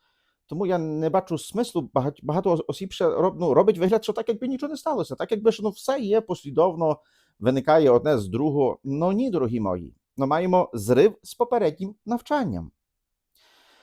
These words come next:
Ну і з того моменту я почав пильно слідкувати за ситуацією. Спершу мені здалося, що папа став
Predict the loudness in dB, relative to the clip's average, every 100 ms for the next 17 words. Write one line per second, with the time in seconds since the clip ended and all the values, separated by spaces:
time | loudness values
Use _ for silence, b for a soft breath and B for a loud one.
0 | b -4 0 4 4 2 0 -2 -2 0
1 | 0 0 -4 -8 2 2 2 _ 6 6
2 | 2 -2 -6 -8 -2 0 0 -4 -4 -6
3 | -6 -8 -2 -2 -4 -6 -8 -8 -10 -6
4 | -6 -4 -6 -4 -2 -2 -2 -6 -8 -6
5 | -2 -2 -2 -2 -2 -4